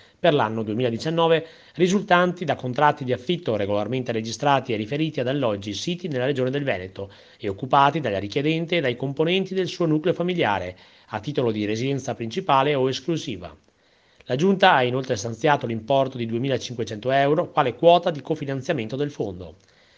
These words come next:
Gli interessati possono predisporre autonomamente le domande anche tramite apposita procedura informatica.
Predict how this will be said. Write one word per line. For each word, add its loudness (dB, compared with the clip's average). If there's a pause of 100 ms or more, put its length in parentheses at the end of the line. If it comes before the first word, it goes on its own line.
(140)
Gli -12
interessati 4
possono -4
predisporre 2
autonomamente 0
le -2
domande 2 (280)
anche 0
tramite 2
apposita 6
procedura 2
informatica. 0